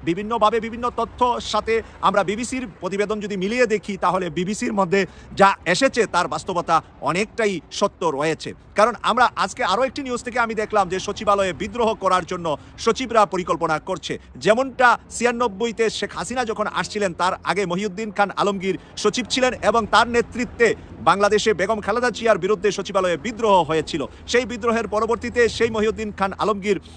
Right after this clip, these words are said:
আওয়ামী লীগ থেকে এমপি হয়েছেন। পরবর্তীতে বাংলাদেশের সর্বশেষ স্বরাষ্ট্রমন্ত্রী পর্যন্ত হয়েছিলেন। আমরা সেই মহিউদ্দিন খান আলমগীর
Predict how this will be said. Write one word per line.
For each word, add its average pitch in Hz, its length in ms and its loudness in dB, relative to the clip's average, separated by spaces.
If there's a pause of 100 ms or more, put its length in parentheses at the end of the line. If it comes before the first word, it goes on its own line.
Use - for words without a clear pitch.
(140)
আওয়ামী 214 260 6
লীগ 247 120 -4
থেকে 220 180 0
এমপি 196 320 -4
হয়েছেন। 202 360 0
পরবর্তীতে 190 560 -4
বাংলাদেশের 175 460 -2
সর্বশেষ 170 500 -4 (200)
স্বরাষ্ট্রমন্ত্রী 226 880 2
পর্যন্ত 175 380 -2
হয়েছিলেন। 151 540 0 (220)
আমরা 226 260 4
সেই 240 160 0
মহিউদ্দিন 233 460 0
খান 220 260 0
আলমগীর 202 480 0